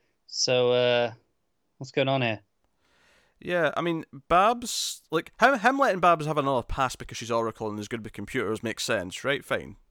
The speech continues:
Speaker 1: Yeah.
Speaker 2: Sure. Um, I'm not sure, though. Um, you know, art's, the art's typically pretty good, right? A-, as Clayman is, right? Clayman is typically a very good artist.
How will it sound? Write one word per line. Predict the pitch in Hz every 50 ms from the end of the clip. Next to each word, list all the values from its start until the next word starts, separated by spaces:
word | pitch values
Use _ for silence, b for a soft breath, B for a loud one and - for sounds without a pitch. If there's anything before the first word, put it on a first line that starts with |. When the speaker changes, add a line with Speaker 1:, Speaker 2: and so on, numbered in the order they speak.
| _ _
Speaker 1:
Yeah. | - 139 113 104
Speaker 2:
Sure. | - - - 147 - - B B B B B B B B B B B B -
Um, | 113 110 110 110 107 110 107 - - _ _ _ -
I'm | - 139
not | 165 185 -
sure, | - - 117 101
though. | 92 85 71 67 - 113 - _ _ _ - - -
Um, | - 110 110 107 104 104 104 - b b b b b b b b b b b _ _ _ _ _
you | - 175
know, | 208 - - -
art's, | 180 233 233 240 - -
the | - 202
art's | 214 262 269 285 -
typically | - 254 220 240 - 214
pretty | - - 202 - 127
good, | 139 147 165 151
right? | 160 175 185 - - - -
A-, | - 135 143 147 123
as | 147 143
Clayman | - - 143 127 127 120 120 117
is, | 98 90 - 104
right? | 110 113 -
Clayman | - - 156 156 156 147 135
is | 127 -
typically | - - 127 - 127 - 131 117
a | 110
very | 107 110 107
good | 104 107 101
artist. | 101 98 67 65 - - - -